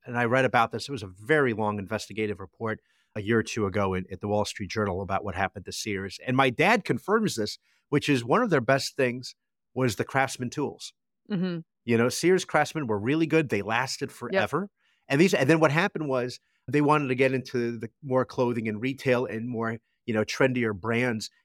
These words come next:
Speaker 1: And they moved the Craftsman stuff out, and so you didn't see it anymore. And then it was all downhill.
Speaker 2: I
Speaker 1: They
Speaker 2: don't
Speaker 1: also
Speaker 2: think that was smart. Yeah, that is
Speaker 1: No,
Speaker 2: not
Speaker 1: it wasn't smart. And they over, and they had, Se-, I remember Sears Automotive,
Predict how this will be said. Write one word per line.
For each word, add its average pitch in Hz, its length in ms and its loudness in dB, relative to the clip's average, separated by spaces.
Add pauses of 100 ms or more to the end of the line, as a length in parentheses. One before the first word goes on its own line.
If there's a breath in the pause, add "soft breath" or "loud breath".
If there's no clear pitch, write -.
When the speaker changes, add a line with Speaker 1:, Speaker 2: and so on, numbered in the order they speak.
(140)
Speaker 1:
And 113 140 -2
they 113 100 2
moved 139 460 2
the 127 60 -2
Craftsman 127 460 0
stuff 113 300 -2
out, 107 300 4 (140)
and 110 120 -8
so - 140 -8
you 113 80 -2
didn't 110 180 -6
see 151 200 -4
it 127 80 2
anymore. 104 580 -6 (160)
And 117 500 0
then 120 320 0
it 113 120 -6
was 120 160 -6
all 120 160 0
downhill. 127 360 2 (280 soft breath)
Speaker 2:
I 135 60 0
Speaker 1:
They 170 40 6
Speaker 2:
don't 185 100 8
Speaker 1:
also 233 200 4
Speaker 2:
think 392 80 6
that - 20 0
was 381 120 0
smart. 359 360 0
Yeah, 233 220 0
that 220 100 0
is 165 60 6
Speaker 1:
No, 214 200 8
Speaker 2:
not 214 60 6
Speaker 1:
it 185 60 4
wasn't 214 300 4
smart. 214 260 4
And 160 120 2
they 175 80 4
over, 190 220 4
and 143 140 2
they 170 60 4
had, 180 160 2
Se-, - 200 -4
I 143 60 0
remember 190 220 0
Sears 156 360 0
Automotive, 120 560 -2